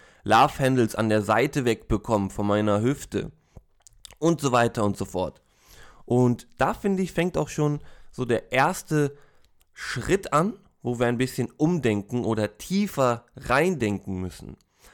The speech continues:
Und zwar, was ich damit meine, ist, wenn man sich einen Berg vorstellt, wollen wir an die Spitze.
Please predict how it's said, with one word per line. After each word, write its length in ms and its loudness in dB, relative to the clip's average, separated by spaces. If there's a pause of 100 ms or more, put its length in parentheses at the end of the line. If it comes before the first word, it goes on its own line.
(100)
Und 160 -8
zwar, 260 0
was 120 0
ich 100 -4
damit 320 -2
meine, 360 -2
ist, 340 -8
wenn 140 -4
man 120 0
sich 200 -6
einen 160 -4
Berg 280 0
vorstellt, 680 -2
wollen 260 4
wir 200 2
an 100 0
die 120 -4
Spitze. 500 -4